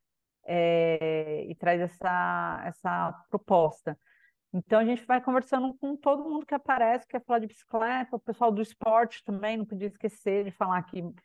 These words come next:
que Macaé é um polo do esporte, né? É uma das poucas cidades do país que tem uma pista de B M X,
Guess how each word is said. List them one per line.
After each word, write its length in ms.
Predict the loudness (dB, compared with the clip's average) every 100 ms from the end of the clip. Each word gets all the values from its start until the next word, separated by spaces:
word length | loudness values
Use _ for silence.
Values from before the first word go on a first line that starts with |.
| _ _ _ _ _ -4
que 440 | -2 0 -2 -2
Macaé 520 | -2 -2 2 4 4
é 40 | 2
um 100 | -2
polo 380 | -2 0 0
do 100 | -2
esporte, 580 | -8 _ 0 2 0 -4
né? 760 | -10 -8 -8 -4 -2 0 -2 -4
É 60 |
uma 560 | -6 -8 -8 -6 -6 -4
das 160 | -4 -4
poucas 240 | -6 -6
cidades 380 | -4 2 2 0
do 100 | -6
país 300 | 0 0 0
que 100 | -8
tem 320 | -8 -6 -6
uma 200 | -4 -6
pista 280 | -4 -8 -6
de 80 | -4
B 120 | -2
M 160 | -4 -6
X, 420 | -6 -4 -4 -6